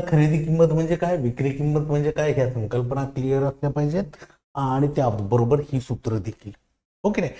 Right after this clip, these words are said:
आपल्याला भलेही सूत्रानं करायचं नाही, पण ते बरोबर उत्तर आहे का ते बघण्यासाठी, का कधी काय घ्यायचं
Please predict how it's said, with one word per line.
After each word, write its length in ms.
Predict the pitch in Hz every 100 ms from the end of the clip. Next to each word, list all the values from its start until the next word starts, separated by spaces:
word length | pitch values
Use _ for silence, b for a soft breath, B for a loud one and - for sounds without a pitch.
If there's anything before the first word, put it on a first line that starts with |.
| B B
आपल्याला 360 | 160 233 254 277
भलेही 380 | 226 208 285
सूत्रानं 400 | 269 240 214 214
करायचं 420 | 208 196 170 151 139
नाही, 200 | 127 202
पण 200 | - 214
ते 100 | 226 208
बरोबर 360 | 180 190 185 196
उत्तर 380 | 185 160 - 160
आहे 200 | 131 127
का 140 | 139
ते 120 | 131
बघण्यासाठी, 680 | 120 104 117 120 - 104 113 - b b _ _ -
का 100 | 165 160
कधी 240 | 185 185 214
काय 320 | 220 - 156
घ्यायचं 540 | 147 113 110 - -